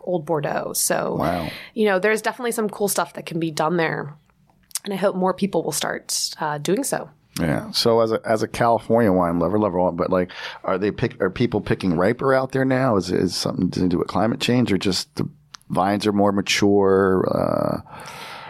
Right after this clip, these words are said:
Speaker 1: Climate change is changing everything.
Speaker 2: Yeah.
Speaker 1: <laughs> Every
Speaker 2: Yeah.
Speaker 1: wine region everywhere. And I think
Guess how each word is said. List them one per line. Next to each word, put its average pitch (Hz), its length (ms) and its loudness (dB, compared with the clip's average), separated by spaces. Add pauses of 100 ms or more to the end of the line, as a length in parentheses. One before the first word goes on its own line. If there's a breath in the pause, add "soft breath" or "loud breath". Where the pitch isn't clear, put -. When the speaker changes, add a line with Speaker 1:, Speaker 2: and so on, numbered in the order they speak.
(120)
Speaker 1:
Climate 226 280 -2
change 226 580 -2
is 196 220 0
changing 175 340 0
everything. 165 460 -2
Speaker 2:
Yeah. - 440 0
Speaker 1:
<laughs> 208 40 -2
Every 220 200 2
Speaker 2:
Yeah. 220 60 4
Speaker 1:
wine 202 180 2
region 190 300 -2
everywhere. 165 380 2
And 165 100 0
I 165 80 -2
think 165 440 -4